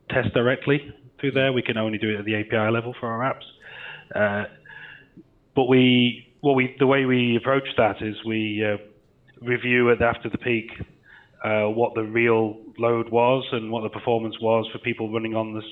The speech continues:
uh, actual, on the apps, and try to make sure that that matched up with what we saw during the, uh, the actual load test.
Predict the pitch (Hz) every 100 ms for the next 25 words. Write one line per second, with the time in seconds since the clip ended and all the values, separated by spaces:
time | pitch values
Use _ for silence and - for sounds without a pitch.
0 | - 107 104 107 110 - 110 107 - _
1 | _ - _ - 113 113 131 - - -
2 | _ _ _ - - - - 110 110 131
3 | 117 113 113 113 117 113 - 127 117 110
4 | 110 113 110 117 - - 107 110 113 113
5 | 107 - 107 107 110 110 107 104 104 107
6 | 104 104 101 107 107 113 107 107 - 104